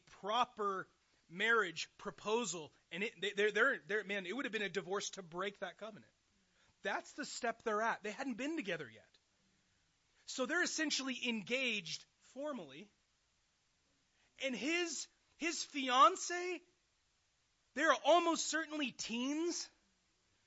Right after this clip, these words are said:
She comes back pregnant because of the Holy Spirit? Are you kidding me? Like, just tell me the truth. What are you circling? Or the Holy Spirit is your excuse?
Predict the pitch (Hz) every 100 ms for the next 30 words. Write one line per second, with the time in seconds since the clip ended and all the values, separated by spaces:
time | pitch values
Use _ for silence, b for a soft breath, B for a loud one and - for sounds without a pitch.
0 | b b b b - - 370 - 294 339
1 | 339 226 285 285 - - 285 294 311 302
2 | - b _ - 285 - 302 320 349 302
3 | 277 277 311 277 - - 247 320 415 -
4 | _ _ _ _ _ _ 349 349 349 349
5 | 339 - _ _ _ _ _ _ _ _
6 | - _ _ _ _ _ _ _ - 269
7 | 415 427 269 349 392 403 440 403 381 -
8 | 453 - 381 440 440 427 415 - 440 466
9 | 427 370 392 381 381 - 381 320 349 311
10 | 285 349 262 - - 302 302 294 453 466
11 | 539 - 294 311 381 415 415 427 427 427
12 | - 466 466 480 -